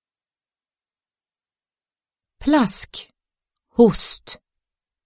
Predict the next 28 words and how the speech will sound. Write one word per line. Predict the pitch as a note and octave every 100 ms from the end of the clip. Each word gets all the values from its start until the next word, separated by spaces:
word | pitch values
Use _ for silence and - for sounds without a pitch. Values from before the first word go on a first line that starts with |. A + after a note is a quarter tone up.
| _ _ _ _ _ _ _ _ -
Sris | - B3 D4+ D4 -
huvud | C#4+ G#3 A3+ G#3
försvinner | - E3+ F#3 E3+ E3+
under | F3+ G3+
vattnet | E3+ B2 - D#3+ E3 _ - -
och | A3+
tittar | B3+ B3 B3
sen | - E3 C3
upp. | C3 _ _ - - _ _ _ _ _ _ _ _ -
Vatten | F3 F3+ - - G3 F#3+ F3
rinner | E3+ F3+ F3+
ur | F3
håret | F3 D#3+ D#3 E3 E3 D#3+ E3
och | D#3
blicken | D#3+ G3+ G3+ - D#3
är | D#3
rädd. | F#3+ F3 C3+ D3 C#3+ _ _ _ _ _ _ _ _ _ _ _ _ _ _ _ _ _ _ _ _ _ _
Sri | - A#3 B3 C4 B3+
fick | - A3+ F#3+
vatten | G#3 G#3 - G3
i | F#3+
näsan | G#3+ F#3+ D#3+ - A3 D#3+
men | D#3+ F3
hämtar | G#3 F3+ F3+ A#3+
sig | G3+
snabbt | - D3+ - -
efter | D3+ - D3+
kallsupen. | - F3 C#3 - D3 C3+ D#3 D#3 E3